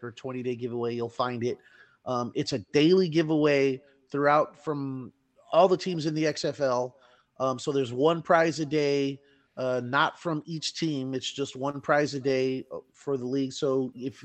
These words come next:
if my math is right, and yesterday was twenty days, yesterday's prize was a signed Orlando Guardians hat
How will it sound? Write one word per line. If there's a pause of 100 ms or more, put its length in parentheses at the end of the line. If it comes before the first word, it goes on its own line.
(120)
if
my
math
is
right,
and
yesterday
was
twenty
days, (420)
yesterday's (440)
prize
was
a
signed
Orlando (180)
Guardians
hat